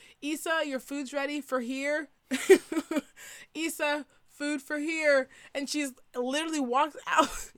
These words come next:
She walks out of the restaurant <laughs> with their cutlery and their plate, babe. It was hilarious to me. Um, <laughs> sorry, it's so funny. But anyways, it's one of those situations where, like, it's funny. It,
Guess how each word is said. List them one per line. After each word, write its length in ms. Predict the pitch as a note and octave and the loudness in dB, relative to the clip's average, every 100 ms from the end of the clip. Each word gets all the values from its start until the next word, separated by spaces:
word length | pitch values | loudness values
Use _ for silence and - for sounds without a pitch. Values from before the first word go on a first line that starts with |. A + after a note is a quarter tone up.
| - | -16
She 220 | - F4 F4 | -4 0 4
walks 340 | E4 D#4+ - | 8 6 4
out 160 | F4 F#4 | -2 0
of 100 | D#4+ | 0
the 60 | A#3+ | 0
restaurant 600 | D4 E4+ - D#4 D4+ - - | 0 -2 -6 -4 -2 -2 -6
<laughs> 220 | - - F4+ | -16 -6 2
with 180 | G4+ | 2
their 160 | - D4 | 4 0
cutlery 600 | - F#4 D#4+ C4+ C4 C4 - | 2 0 2 0 0 0 0
and 320 | D#4+ - D4+ | 0 0 -2
their 200 | C#4+ C#4+ | 0 -2
plate, 560 | C#4+ E4+ G4+ G#4+ A#3+ G3+ | -4 -4 -2 -2 -6 -4
babe. 300 | A3+ D4+ E4+ - | -2 -2 -6 -12
It 160 | - D4 | -12 -8
was 140 | E4+ | -6
hilarious 520 | E4+ C#4+ D#4 D#4 B3 - | -8 -8 -8 -8 -10 -12
to 120 | G3 | -16
me. 240 | F#3 D3 - - - - - | -16 -18 -20 -18 -18 -18 -8
Um, 440 | - A#3+ A#3 G#3+ G3+ - | 2 6 6 2 -6 -16
<laughs> 180 | _ C4+ - - - - E4+ - - - - | _ -2 -2 -12 -10 -4 -4 -4 -20 -20 -20
sorry, 340 | - - - C#3+ | -20 -14 -12 -12
it's 180 | - - | -12 -12
so 120 | B3 | -12
funny. 280 | - B3+ G#3+ - - - | -10 -8 -8 -12 -16 -16
But 100 | - - | -12 -8
anyways, 540 | E4 D#4 C#4 C4+ A#3 - - - _ | -6 -2 0 -2 -8 -20 -20 -20 _
it's 160 | C#4 C4+ | -8 -6
one 160 | D4+ | -6
of 60 | D#4 | -6
those 100 | C#4+ | -8
situations 560 | C#4 C4 C4 C#4 C4 | -10 -8 -8 -6 -6
where, 80 | A3 | -4
like, 240 | A3 G3 - - | -4 -8 -16 -14
it's 280 | C4 - - - _ | -12 -10 -14 -18 _
funny. 480 | B3 C4+ C#4+ B3 - | 0 0 -2 -8 -10
It, 120 | - | -14